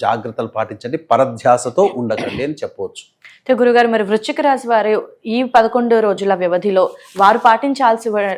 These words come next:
Speaker 2: పాటించాల్సినటువంటి పరిహారం ఏదైనా ఉందా గురుగారు, తెలియజేస్తారా?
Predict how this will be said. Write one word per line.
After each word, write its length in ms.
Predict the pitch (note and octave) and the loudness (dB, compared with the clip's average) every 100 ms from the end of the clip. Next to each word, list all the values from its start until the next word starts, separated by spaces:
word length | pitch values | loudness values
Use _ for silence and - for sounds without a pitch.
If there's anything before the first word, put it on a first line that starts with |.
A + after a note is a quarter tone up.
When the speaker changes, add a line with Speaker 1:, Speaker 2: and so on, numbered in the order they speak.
| - - | -10 0
Speaker 2:
పాటించాల్సినటువంటి 840 | G3 G3+ B3+ A#3+ A3+ A3 G3 F#3+ F#3 | 0 2 0 0 0 -6 -10 -14 -2
పరిహారం 360 | F3+ F#3 G3 F#3+ F3 | -2 0 -2 -2 -2
ఏదైనా 240 | F3+ F3+ E3+ | -4 -6 -4
ఉందా 160 | G3+ F#3+ | -4 -4
గురుగారు, 300 | F3 E3+ E3 F3 | -6 -6 -8 -8
తెలియజేస్తారా? 560 | E3 E3+ E3 D#3 - | -10 -12 -14 -16 -16